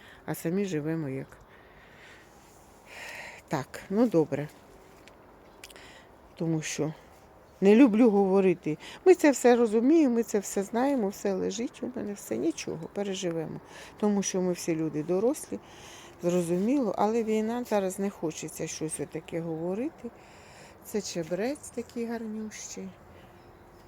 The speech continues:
Це материнка, треба зрізати на чай. Не хочеться, я ж кажу, говорити, тому що треба зараз бути єдиними. Але ж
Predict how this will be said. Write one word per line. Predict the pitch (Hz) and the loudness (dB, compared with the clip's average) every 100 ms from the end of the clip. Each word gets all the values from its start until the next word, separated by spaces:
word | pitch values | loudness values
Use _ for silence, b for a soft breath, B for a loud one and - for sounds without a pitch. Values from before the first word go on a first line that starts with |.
| - - - | -20 -20 -12
Це | 170 170 160 B B B B - | -8 -8 -8 B B B B -14
материнка, | 165 170 170 175 240 269 - 233 - - - - - | -10 -6 -4 -4 -6 -8 -12 -14 -14 -20 -20 -20 -14
треба | - 170 170 | -10 -4 -2
зрізати | 170 170 165 165 - 160 | -2 -4 -4 -6 -6 -12
на | 165 | -12
чай. | 165 - 165 165 - - B B B B B B - | -14 -14 -16 -16 -20 -20 B B B B B B -2
Не | 294 | -2
хочеться, | 285 285 240 220 - | 2 0 0 -4 -2
я | 196 185 | -2 -2
ж | 185 - | -4 -8
кажу, | 185 180 | -6 -4
говорити, | 185 180 196 214 233 185 - | -4 -2 -2 -4 -4 -8 -6
тому | 175 180 | -4 -4
що | 170 170 | -4 -8
треба | 180 180 180 | -4 -2 0
зараз | 175 170 170 | 0 0 0
бути | 170 180 175 | -2 -4 -2
єдиними. | 170 156 156 135 135 135 147 - - B B B B B - | 0 0 -2 -2 -6 -8 -12 -16 -20 B B B B B -6
Але | 170 175 190 | -2 2 2
ж | 185 - - | 0 -4 -8